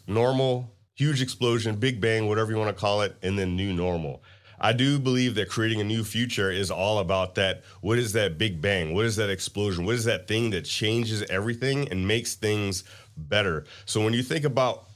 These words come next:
innovation, you think about creativity, you think about things that disrupt the way we operate today, I think that's the only way we're gonna change the future. Because if we just say, "Hey, we're gonna just continue to do things the way they've always been done,"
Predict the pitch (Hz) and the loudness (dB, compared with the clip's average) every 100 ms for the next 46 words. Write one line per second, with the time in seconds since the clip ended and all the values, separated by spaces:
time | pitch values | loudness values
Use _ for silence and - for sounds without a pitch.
0 | - 131 127 95 123 - 78 69 73 - | 0 2 4 4 2 0 -4 -6 -6 -2
1 | 113 113 92 104 98 98 95 - _ - | -2 0 0 2 2 2 -2 -14 _ 0
2 | 123 117 - 123 104 78 80 87 123 117 | 2 2 0 0 0 -4 -4 -2 -2 0
3 | 104 - 123 135 139 131 110 90 101 95 | 0 0 0 2 0 0 -2 -2 -2 -2
4 | - 104 123 - 104 95 107 101 110 - | -2 0 0 0 -2 0 0 0 -4 -2
5 | 92 104 120 123 131 - - 85 101 113 | -2 0 0 0 -2 -4 -4 -2 0 2
6 | 151 156 - - - 107 143 131 135 - | 0 -4 -10 -12 -4 0 2 2 0 0
7 | 117 120 120 117 104 104 101 95 85 98 | 0 0 2 0 0 -2 -2 -2 -2 -2
8 | 98 92 85 - 104 - 80 73 82 98 | -2 -4 -6 -6 -6 -4 -6 -6 -4 -4
9 | 92 117 165 143 143 - - - 135 151 | -2 -2 -2 0 -2 -6 -10 -2 2 2
10 | 165 131 131 127 120 113 120 120 127 113 | 2 0 0 0 -2 -2 -2 0 0 0
11 | 95 110 104 107 104 104 92 95 98 92 | 0 -2 0 0 0 -2 -2 0 0 0
12 | 90 101 110 98 113 113 127 139 | 0 0 -2 -2 -2 0 0 0